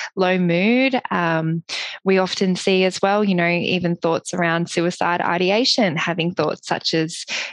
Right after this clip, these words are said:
you know, "If mum's not here any longer, I don't, I don't wanna be here either." And that can be really confronting for young people. And young people are wanting a space to share and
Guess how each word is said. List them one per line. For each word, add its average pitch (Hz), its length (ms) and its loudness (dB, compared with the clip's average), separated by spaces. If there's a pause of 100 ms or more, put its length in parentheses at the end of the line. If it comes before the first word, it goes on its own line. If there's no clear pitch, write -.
you - 100 -2
know, 165 120 2
"If - 180 -4
mum's 170 320 0
not 190 160 0
here 214 260 4
any 226 140 4
longer, 180 300 0
I 175 320 0
don't, 165 260 -2 (220)
I 165 140 2
don't 233 140 2
wanna 165 180 0
be 160 160 0
here 185 220 0
either." 220 280 2
And 170 460 0
that - 180 -4
can 190 200 0
be 180 140 2
really 170 260 -2
confronting 208 720 -2
for 277 80 -2
young 262 300 2
people. 277 540 0 (360)
And 196 140 0
young 196 180 0
people 202 260 2
are 190 100 2
wanting 170 360 0
a 165 60 -2
space 165 400 -4
to 156 340 0
share 160 720 0
and 160 440 -2